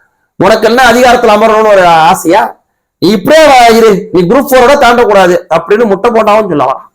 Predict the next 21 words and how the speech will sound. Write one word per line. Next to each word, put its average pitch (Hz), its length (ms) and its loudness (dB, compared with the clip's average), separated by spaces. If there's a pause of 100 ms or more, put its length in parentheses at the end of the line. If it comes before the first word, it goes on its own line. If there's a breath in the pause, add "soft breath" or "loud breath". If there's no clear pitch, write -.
(100)
அதுதான் 220 600 -2
அவனுக்கு 127 300 -4
நிலவரம். - 240 -10
முட்டை 175 220 -2
போண்டாவும் 233 240 0
அதுதான் 240 240 0
சொல்ல 175 160 -6
வரான். - 280 -12 (1000)
நீ 147 300 0
என்-, 180 300 -2
நீ 247 380 2 (640)
குரூப் 240 140 0
ஃபோரை 220 260 -2
தாண்டக்கூடாது. 196 520 -2 (880 soft breath)
அந்த 190 240 -2
குரூப் 285 380 0
ஒன், 269 200 0
குரூப் 294 200 -2
டூ 247 180 -4
பதவிகள் 226 340 0
எல்லாம், 202 480 0